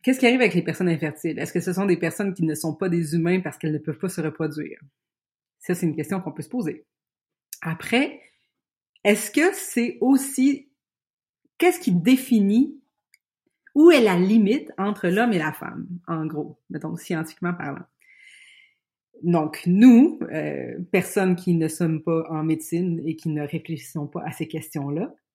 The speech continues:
et même les personnes en médecine, je pense, ont des raccourcis intellectuels pour se comprendre, on voit les choses comme, euh, homme-femme, opposés, séparés. Le corps est différent,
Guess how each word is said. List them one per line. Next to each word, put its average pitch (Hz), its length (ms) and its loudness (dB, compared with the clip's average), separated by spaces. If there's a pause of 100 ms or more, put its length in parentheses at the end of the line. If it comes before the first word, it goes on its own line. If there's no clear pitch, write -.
(140)
et 190 80 2
même 262 220 2
les 170 60 0
personnes 175 240 -2
en 165 40 0
médecine, 160 320 -2
je - 60 -10
pense, 165 280 -4
ont 165 160 -2
des 156 200 -2
raccourcis 185 720 -4
intellectuels 160 560 -6
pour 160 120 -14
se - 80 -14
comprendre, 214 500 -12 (920)
on 208 160 6
voit 208 400 4
les 175 120 4
choses 196 340 -4
comme, 170 320 -2 (100)
euh, 147 180 -6 (160)
homme-femme, 180 800 -2 (280)
opposés, 175 680 0
séparés. 160 640 -4
Le 147 140 -4
corps 180 260 0
est 170 60 0
différent, 175 480 -4